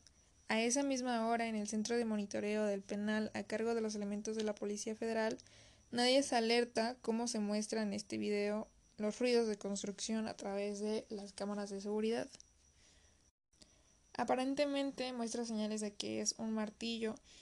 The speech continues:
y se escucha al menos unas cuatro veces. Y en el centro de monitoreo todo sigue como si aún no pasase nada.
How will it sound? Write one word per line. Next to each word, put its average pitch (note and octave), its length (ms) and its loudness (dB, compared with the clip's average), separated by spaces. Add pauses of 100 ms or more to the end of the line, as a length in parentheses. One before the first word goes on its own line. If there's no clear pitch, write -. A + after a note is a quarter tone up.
(200)
y A#3 100 -4
se A#3 80 -2
escucha B3 460 -4
al G#3+ 240 -2
menos A3+ 500 -4
unas G#3+ 320 -4
cuatro G#3+ 560 0
veces. G3 640 -6 (1500)
Y B3+ 100 2
en A#3+ 80 2
el A#3+ 120 2
centro C4 300 0
de D4+ 60 2
monitoreo C#4 840 2
todo A#3 260 0
sigue B3+ 540 -2
como G#3+ 280 -4
si G#3+ 200 -4
aún A3+ 360 -2
no A3 240 -4
pasase A3 600 -4 (160)
nada. G3 480 -2